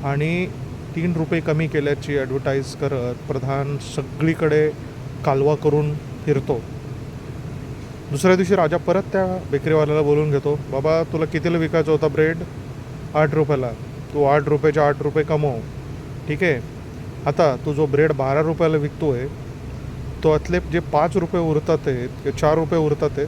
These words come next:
ते तू मला आणून दे." एकीकडे प्रधान लोकांना घेऊन राजाने त्यांची कशी मदत केली,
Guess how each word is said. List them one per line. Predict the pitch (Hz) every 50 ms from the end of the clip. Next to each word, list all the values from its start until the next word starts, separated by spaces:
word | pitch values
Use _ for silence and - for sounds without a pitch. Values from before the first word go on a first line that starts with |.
| 127 - -
ते | 165
तू | 160 - 202 202
मला | 180 160 151 156 175 170
आणून | 160 156 151 147 139
दे." | 123 113 110 - - - - - - - - - - - - - - - - - - - - - - - - - - - - - - - - - - - - - - - - - - - 170
एकीकडे | 156 196 202 196 202 185 196
प्रधान | 180 185 165 151 165 170 175 175 170 170 165 151
लोकांना | 143 143 131 - 156 151 156 165 160
घेऊन | 147 123 135 151 147 151 151 143
राजाने | 139 135 135 123 143 147 147 151
त्यांची | 147 151 139 131 - 160
कशी | - 160 143 - 190
मदत | 175 170 170 151 156 147 - -
केली, | 156 147 135 131 127